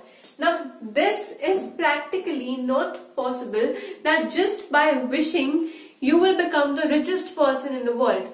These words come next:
This is something unrealistic. So when we speak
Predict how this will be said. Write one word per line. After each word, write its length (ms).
This 220
is 160
something 640
unrealistic. 1300
So 200
when 220
we 120
speak 440